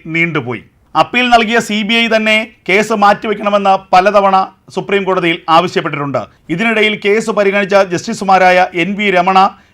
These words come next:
യു യു ലളിത്, എം ആർ ഷാ എന്നിവർ സുപ്രീം കോടതിയിൽ നിന്നും വിരമിച്ചു. കേസിന്റെ വാദം പോലും ഇതുവരെ തുടങ്ങാൻ കഴിഞ്ഞില്ല. മലയാളി കൂടിയായ ജസ്റ്റിസ് സി ടി രവികുമാർ പിന്മാറിയതോടെയാണ് പുതിയ ബെഞ്ചിന്റെ പരിഗണനയ്ക്ക് ലാവ്ലിൻ കേസ് വീണ്ടും എത്തിയത്.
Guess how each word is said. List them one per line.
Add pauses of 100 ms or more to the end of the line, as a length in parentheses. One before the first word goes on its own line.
യു
യു
ലളിത്, (480)
എം
ആർ
ഷാ
എന്നിവർ (200)
സുപ്രീം
കോടതിയിൽ
നിന്നും
വിരമിച്ചു. (480)
കേസിന്റെ
വാദം
പോലും (180)
ഇതുവരെ
തുടങ്ങാൻ
കഴിഞ്ഞില്ല. (340)
മലയാളി
കൂടിയായ
ജസ്റ്റിസ്
സി
ടി
രവികുമാർ (240)
പിന്മാറിയതോടെയാണ് (320)
പുതിയ
ബെഞ്ചിന്റെ
പരിഗണനയ്ക്ക്
ലാവ്ലിൻ
കേസ് (100)
വീണ്ടും
എത്തിയത്.